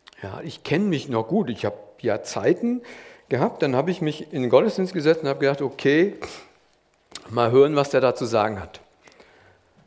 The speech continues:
Ist es theologisch richtig? Unterstützt er mein Verständnis? Ist es gegen mein Verständnis?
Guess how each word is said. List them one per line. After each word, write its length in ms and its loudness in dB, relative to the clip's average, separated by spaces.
Ist 300 -2
es 140 0
theologisch 500 2
richtig? 420 0
Unterstützt 640 -2
er 100 4
mein 200 -2
Verständnis? 840 -2
Ist 140 -10
es 160 -12
gegen 260 -2
mein 200 -4
Verständnis? 1040 -4